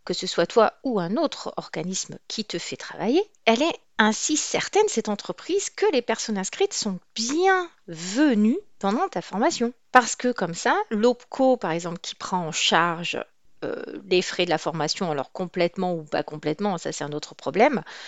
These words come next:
pourra aussi rembourser et donc demandera, exigera la feuille de présence. Il faut que tu penses bien sûr à la signer, toi,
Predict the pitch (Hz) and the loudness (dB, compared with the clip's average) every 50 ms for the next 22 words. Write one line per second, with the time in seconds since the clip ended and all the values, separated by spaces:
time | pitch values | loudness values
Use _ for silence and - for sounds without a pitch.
0 | - - - _ - - - 190 - 208 214 226 247 294 - 175 180 - - - | -16 -18 -18 _ -14 -8 -6 -4 0 4 6 6 6 4 2 -2 -2 -2 -2 0
1 | 233 226 - - 175 165 151 - - - - 214 196 170 147 165 160 151 151 - | 0 0 0 0 -2 -2 -4 -8 -6 0 2 2 2 2 0 -4 -8 -8 -4 2
2 | 214 233 226 202 175 170 - 208 226 196 147 151 151 165 156 151 151 180 220 247 | 2 4 4 4 2 0 2 2 2 2 2 0 -4 -6 -4 -2 0 2 2 2
3 | - - - 175 165 156 - - 277 285 269 214 180 233 247 - - - 165 - | 0 -2 -2 0 0 0 2 2 0 0 0 2 4 4 4 4 2 -8 -6 -8
4 | - - - - - _ _ _ _ - - - - - - - - 190 - 277 | -8 -12 -14 -16 -16 _ _ _ _ -18 -16 -16 -16 -16 -10 -4 -2 0 0 0
5 | - - - - - 233 247 247 - 160 160 165 - - - 285 - - - - | -2 -2 -6 -2 0 0 -2 -2 -4 -4 -4 -4 -2 -2 -2 -2 -4 -4 -6 -10
6 | - - 220 240 240 190 190 - - 175 170 170 165 160 - _ _ _ - - | -2 0 2 2 2 2 0 0 -4 -4 -4 -6 -6 -8 -10 _ _ _ -8 0
7 | - 160 165 226 - | 2 4 4 4 2